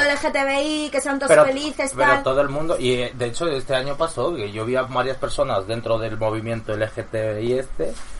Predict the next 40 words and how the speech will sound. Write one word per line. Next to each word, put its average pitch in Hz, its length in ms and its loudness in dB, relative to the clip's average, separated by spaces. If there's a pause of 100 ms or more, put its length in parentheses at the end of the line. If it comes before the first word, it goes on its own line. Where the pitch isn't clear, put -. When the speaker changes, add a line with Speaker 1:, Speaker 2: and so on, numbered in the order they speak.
(160)
Speaker 1:
muy 131 180 4
desencantada 123 680 2
porque 120 440 0
ya 107 160 2
es 120 120 2
como 180 420 4
algo 127 180 4
más 180 160 4
comercial 131 540 0
que 127 80 0
otra 110 240 2
cosa, 113 380 0
el 98 160 -2
mo-, 101 260 2
el, 117 420 0 (280)
las 123 120 4
fiestas 151 280 6
Speaker 2:
Claro. 151 180 12
Speaker 1:
del 131 80 10
orgullo, 123 240 4
ya 139 140 6
lo 196 120 12
ven 202 140 6
como 208 220 2
más 165 180 0
comercial 190 480 -2
que - 160 0
otra 98 240 0
cosa, 92 380 -4
que - 60 -4
Speaker 2:
Claro, 311 180 6
Speaker 1:
ya - 60 8
no - 40 8
Speaker 2:
o - 20 0
sea, - 160 6
Speaker 1:
es - 60 4
tan - 80 0
Speaker 2:
al 185 80 6
final 262 140 4
Speaker 1:
reivindicativo, 302 540 2